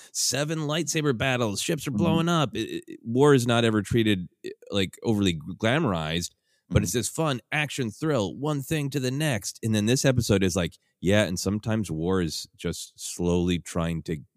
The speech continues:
Speaker 1: walk somewhere so you don't die. <laughs>
Speaker 2: Mm.
Speaker 1: You
Speaker 2: Mm.
Speaker 1: know,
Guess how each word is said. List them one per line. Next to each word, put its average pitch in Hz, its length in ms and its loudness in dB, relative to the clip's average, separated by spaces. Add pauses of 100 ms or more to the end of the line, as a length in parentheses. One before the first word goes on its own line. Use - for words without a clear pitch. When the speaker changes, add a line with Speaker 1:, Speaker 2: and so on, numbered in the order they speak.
Speaker 1:
walk 82 400 -4
somewhere 78 460 -4
so - 140 -8
you 78 100 -4
don't 71 200 -8 (160)
die. 69 500 -8
<laughs> - 60 -20 (200)
Speaker 2:
Mm. 101 160 2 (540)
Speaker 1:
You 95 60 2
Speaker 2:
Mm. 90 40 2
Speaker 1:
know, 95 240 2